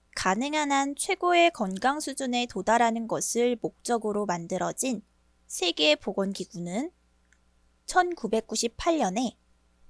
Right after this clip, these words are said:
건강의 개념에 영적 건강까지 추가하여 정의하려고 한 적이 있어요.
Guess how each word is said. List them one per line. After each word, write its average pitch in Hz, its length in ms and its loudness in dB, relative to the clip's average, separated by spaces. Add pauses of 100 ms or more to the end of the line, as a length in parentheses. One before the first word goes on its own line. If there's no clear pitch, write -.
(240)
건강의 277 640 -2
개념에 208 640 -4 (340)
영적 208 480 2
건강까지 240 760 0
추가하여 240 800 4
정의하려고 233 880 0
한 247 160 0
적이 240 260 -2
있어요. 180 680 -2